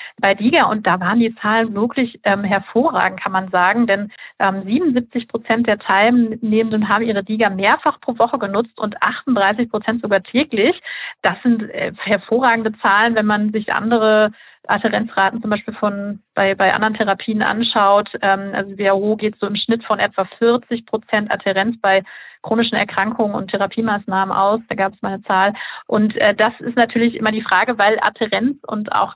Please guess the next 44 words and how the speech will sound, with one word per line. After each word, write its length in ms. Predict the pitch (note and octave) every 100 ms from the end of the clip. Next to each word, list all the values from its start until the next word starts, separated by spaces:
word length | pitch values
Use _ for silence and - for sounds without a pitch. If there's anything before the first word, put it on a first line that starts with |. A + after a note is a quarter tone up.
| -
die 180 | G3+ G3+
Nutzungshäufigkeit 720 | G3+ A3+ A#3+ G#3+ G#3+ A3 A3
natürlich 540 | A3 G#3+ C4 C#4 B3
auch 100 | G#3
in 100 | -
einem 200 | - G#3+
Kontext 520 | G#3+ A#3+ D4+ - G#3 -
entsteht. 580 | - F#3+ F#3 - F#3+ F#3
Ja? 240 | F#3+ A#3
Also 320 | G#3+ F#3+ G3+ G3 - -
wie 360 | A3+ A#3 A#3 A3+ G#3+
sehr 140 | G#3+
darf 240 | G#3+ G3+
der 140 | G3+ -
Arzt 180 | G#3 -
eben 140 | G3
auch 120 | G3 -
eingebunden 680 | B3+ C#4 A#3+ A3+ A3 A3
sein? 460 | G3+ G3 G3+ G3+ G3+ _ _ _ -
Und 80 | B3
da 100 | A#3+
kämpfen 380 | A#3 A3+ A#3 A3+
wir 80 | G3
ja 120 | F3+
auch 60 | F#3+
schon 220 | A#3 G#3+
sehr 100 | G#3+
lange 300 | A3 A#3+ F3+
für, 240 | - G2
dass 160 | - F#3
Ärzte 540 | - F3+ - - G#3 G#3 - -
einen 180 | - G3+
größeren, 680 | G#3 A3 G#3+ G#3 G3+ G3+ G3+
äh, 100 | G3
und 160 | G3+
auch 200 | G#3+ - - G3
Psychotherapeuten 580 | A#3 A#3+ G#3+ G3 G3 -
einen 100 | F#3+
größeren 340 | G#3+ G#3+ G#3+
Stellenwert 440 | - G3+ B3 G3
bei 80 | -
den 100 | F3+
diga 200 | F#3 F#3+
bekommen. 420 | F#3 F#3+ G3+ A#3